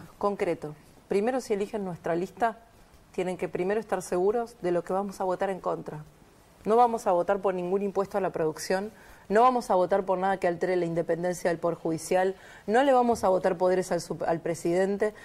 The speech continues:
vamos a pedir que se investigue cada cosa que el, el Poder Ejecutivo no puede responder, vamos a hacer ese trabajo y ese trabajo no depende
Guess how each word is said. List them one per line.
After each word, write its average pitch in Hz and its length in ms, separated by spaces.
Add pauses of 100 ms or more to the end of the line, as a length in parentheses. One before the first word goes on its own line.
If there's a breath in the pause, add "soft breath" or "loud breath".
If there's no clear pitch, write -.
(240 loud breath)
vamos 262 280
a 220 80
pedir 208 220
que 208 120
se - 120
investigue 190 520
cada 202 200
cosa 208 260
que 185 60
el, 175 260
el 170 120
Poder 180 180
Ejecutivo 180 540
no 180 100
puede 180 240
responder, 180 640 (560 loud breath)
vamos 247 340
a 226 40
hacer 226 200
ese 220 220
trabajo 214 340
y 220 80
ese 254 140
trabajo 240 360
no 226 120
depende 202 600